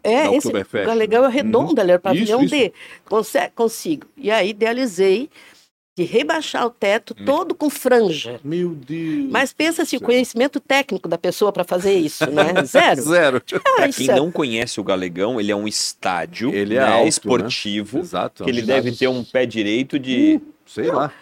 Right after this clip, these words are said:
Speaker 1: E independente do
Speaker 2: Uns
Speaker 1: pé
Speaker 2: vinte.
Speaker 1: direito da
Speaker 3: de quinze metros.
Speaker 1: arquibancada.
Speaker 2: Mais, mais,
Speaker 1: Pensa
Speaker 3: mais, vinte metros.
Speaker 1: arquibancada, né?
Speaker 3: Fora
Speaker 2: Sim,
Speaker 3: arquibancada,
Speaker 2: exatamente.
Speaker 3: é.
Speaker 1: Arquibancada.
Speaker 2: Exatamente.
Speaker 1: Digo, "Vou fazer." Digo, "Isso é fácil. A gente faz tudo no chão, como um mosaico."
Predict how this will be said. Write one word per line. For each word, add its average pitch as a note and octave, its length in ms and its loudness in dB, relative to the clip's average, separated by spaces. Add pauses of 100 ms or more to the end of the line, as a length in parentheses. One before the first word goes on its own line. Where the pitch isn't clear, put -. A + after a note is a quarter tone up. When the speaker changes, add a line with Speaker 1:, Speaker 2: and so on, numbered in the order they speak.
(160)
Speaker 1:
E A#3 140 2
independente C4 540 4
do A#3+ 80 -2
Speaker 2:
Uns - 100 -10
Speaker 1:
pé A3+ 120 2
Speaker 2:
vinte. G#3 100 2
Speaker 1:
direito G#3+ 480 4
da A3+ 180 6
Speaker 3:
de F3 60 2
quinze G3+ 200 2
metros. C#4 160 6
Speaker 1:
arquibancada. D#4+ 400 4
Speaker 2:
Mais, F#3 240 4
mais, G#3 360 0
Speaker 1:
Pensa A#3 80 4
Speaker 3:
mais, A3 100 6
vinte - 120 -2
metros. C4+ 180 2
Speaker 1:
arquibancada, G#3 800 0
né? F3 260 0 (480)
Speaker 3:
Fora C3 220 2
Speaker 2:
Sim, D#3 100 2
Speaker 3:
arquibancada, G#3 160 2
Speaker 2:
exatamente. D#3+ 420 2
Speaker 3:
é. - 120 0
Speaker 1:
Arquibancada. D#4+ 480 -2
Speaker 2:
Exatamente. A#2+ 480 -8 (160)
Speaker 1:
Digo, - 240 -14
"Vou - 100 0
fazer." A#3+ 340 -2
Digo, - 200 -14
"Isso - 180 0
é - 60 -2
fácil. D4+ 580 -4 (320)
A D4+ 100 0
gente A3 300 -4
faz D3 640 -4
tudo D#3+ 200 -4
no F3+ 140 0
chão, F#4 400 -2
como C4 240 2
um D4 60 2
mosaico." D#4+ 640 0